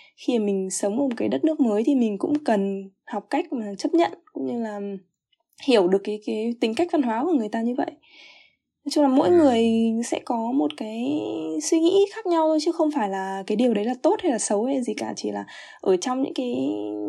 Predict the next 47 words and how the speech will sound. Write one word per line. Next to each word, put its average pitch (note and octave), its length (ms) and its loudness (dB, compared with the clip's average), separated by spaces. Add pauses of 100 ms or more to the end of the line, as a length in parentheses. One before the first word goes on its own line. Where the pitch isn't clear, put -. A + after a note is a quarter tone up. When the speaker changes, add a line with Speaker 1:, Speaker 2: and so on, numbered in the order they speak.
(200)
Speaker 1:
người B3 140 4
ta B3 120 2
lớn A3+ 320 4
lên C#4+ 180 2
trong A#3+ 160 -4
cái B3 60 0
nền B3 160 0
văn A3+ 100 -6
hóa G#3+ 220 -4
khác F4 180 -6
nhau C#4+ 180 -4
như A#3+ 140 -2
vậy - 140 -2
nên A3+ 160 -2
là G#3 80 -6
người G3 180 -6
ta A3 120 -6
cũng C4 160 -6
có G#3 140 -4
những C4+ 140 -4
cái C#4 120 -4
hành A#3 120 -4
động A3+ 180 -2
khác D4 160 -8
như D#4 180 -2
thế, - 240 -4
hoặc C#4 80 -2
là A#3 60 -2
suy C4 180 -2
nghĩ C#4+ 200 0
người A#3+ 120 -2
ta A3+ 160 -4 (380)
Speaker 2:
Ừ. G3 140 -6
Speaker 1:
từ A3+ 80 4
bé G3+ 260 6
người D#4 100 4
ta C4+ 220 4
lớn A3+ 240 2
lên C#4 280 2
trong B3+ 240 -6
cái A3 400 -4
môi C4+ 280 4
trường A#3+ 180 2
như A3+ 120 -2
thế A3+ 240 -4
nên C4+ 160 -2
là, G#3 200 -8